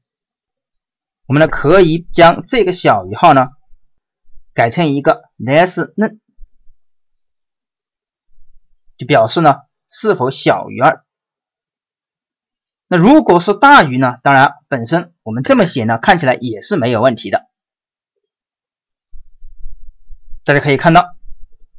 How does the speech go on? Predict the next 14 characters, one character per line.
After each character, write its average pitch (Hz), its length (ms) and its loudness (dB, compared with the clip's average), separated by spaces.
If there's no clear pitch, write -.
结 180 160 2
果 - 120 4
呢， 156 260 2
就 127 240 -2
差 - 180 -4
别 113 140 -4
大 123 140 2
了。 - 180 -6
这 156 100 -4
个 156 80 2
大 233 320 4
于 123 80 -4
二 160 220 4
呢， 117 200 0